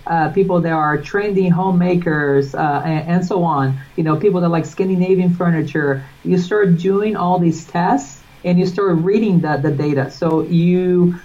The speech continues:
let it go for a few days and you read the, the, the results. How many people actually were clicking, engaging, putting, adding to cart. And even if you don't sell anything,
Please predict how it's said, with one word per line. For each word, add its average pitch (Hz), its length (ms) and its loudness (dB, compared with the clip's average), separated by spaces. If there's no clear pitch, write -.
let 180 280 -2
it 240 60 0
go 214 240 0
for 202 180 0
a 196 60 0
few 214 200 -2
days 170 440 0
and 165 180 0
you 165 120 2
read 190 280 0
the, 214 180 -2
the, 180 180 0
the 175 120 0
results. 190 520 -2
How 190 180 -4
many 196 200 0
people 185 280 0
actually 170 300 0
were 165 160 0
clicking, 180 500 -2
engaging, 156 720 0
putting, 180 360 0
adding 170 320 2
to 165 120 0
cart. 151 540 -2
And 175 260 0
even 320 220 2
if 339 140 -2
you 262 60 2
don't 190 200 0
sell 208 340 -2
anything, 269 500 -4